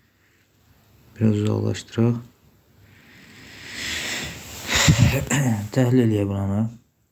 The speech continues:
Qorx feilindən qorxaq sifəti çoxdan bircə dəqiqə baxdıqca təhlil eləyəcəyik. Kökü feil olan qurulu üstə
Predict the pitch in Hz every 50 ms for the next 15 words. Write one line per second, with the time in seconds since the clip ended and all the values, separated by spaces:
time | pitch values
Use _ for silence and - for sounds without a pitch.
0 | _ _ _ _ _ _ - - 127 123 120 120 - - - 113 113 110 104 104
1 | 101 101 101 104 104 104 104 104 104 104 101 98 98 - 98 98 98 - - -
2 | 104 104 101 - 110 110 113 117 _ _ _ _ _ _ _ _ _ _ _ _
3 | _ _ _ _ _ - - - - - 104 101 - - - - - 110 110 110
4 | 110 110 - - - - _ _ _ _ _ _ _ _ _ _ _ _ _ _
5 | _ _ _ _ _ - - - - - - - - - - - 101 104 101 101
6 | 101 104 95 95 92 90 87 - 92 90 92 92 95 101 110 113 113 _ _ _
7 | _ _ _ _ _ - - - - - - - - - - 101 - - - -
8 | 104 95 98 98 95 - 98 92 92 98 98 92 90 90 85 82 - - - -
9 | - _ _ _ - - - - - - _ _ _ _ _ _ _ _ _ _
10 | _ _ _ _ _ _ _ _ _ _ _ _ _ _ _ - - - _ _
11 | _ _ _ - - - - - - - - - - - - 156 147 151 - 151
12 | 147 - 143 131 127 120 113 113 113 120 123 117 113 110 113 113 117 -